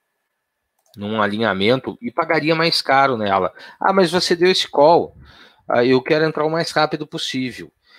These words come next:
Tá, esse é um, é, é um call de legado financeiro, expliquei logo no comecinho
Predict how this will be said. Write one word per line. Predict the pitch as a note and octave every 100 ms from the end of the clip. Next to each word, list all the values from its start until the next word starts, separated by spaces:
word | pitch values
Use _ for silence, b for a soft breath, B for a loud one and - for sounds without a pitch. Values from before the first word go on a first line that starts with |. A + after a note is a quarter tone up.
| b b
Tá, | C#3+ C3 G#2+
esse | A#2 - F3+
é |
um, | F3 E3 C#3 - C#3+ -
é, | C#3+ B2+
é |
um | C#3 C3+
call | F3 F#3
de | F#3
legado | E3 C3+ D3+
financeiro, | E3+ D#3+ D3 - A2+ C3 D3
expliquei | - - - - A#2+ B2+
logo | G#2 A#2+ C#3+
no | D#3
comecinho | C#3+ C3 - - B2+ C3 -